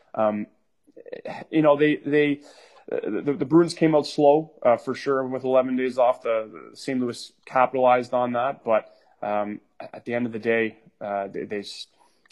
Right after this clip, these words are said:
they couldn't close it out. You know, the more experienced Boston team took it to them as the game went on, and, and, and the, uh, the goaltender net for Saint Louis, I mentioned Binnington, uh, who's been really good this year. I, I think his, uh, his inexperience, uh, showed a little bit because there was a couple of,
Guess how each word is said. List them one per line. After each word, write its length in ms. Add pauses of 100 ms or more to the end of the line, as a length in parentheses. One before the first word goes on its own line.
(720)
they 100
couldn't 200
close 220
it 60
out. 260
You 60
know, 100
the 80
more 180
experienced 420
Boston 340
team 280
took 200
it 120
to 120
them 140
as 100
the 80
game 240
went 160
on, 280
and, 160 (360)
and, 180
and 160
the, 220
uh, 120
the 100
goaltender 520
net 200
for 80
Saint 260
Louis, 200
I 40
mentioned 360
Binnington, 520 (380)
uh, 320
who's 200
been 140
really 180
good 220
this 180
year. 160
I, 140 (100)
I 80
think 280
his, 460
uh, 220
his 200
inexperience, 840 (480)
uh, 120
showed 400
a 20
little 220
bit 240
because 200
there 80
was 80
a 60
couple 400
of, 140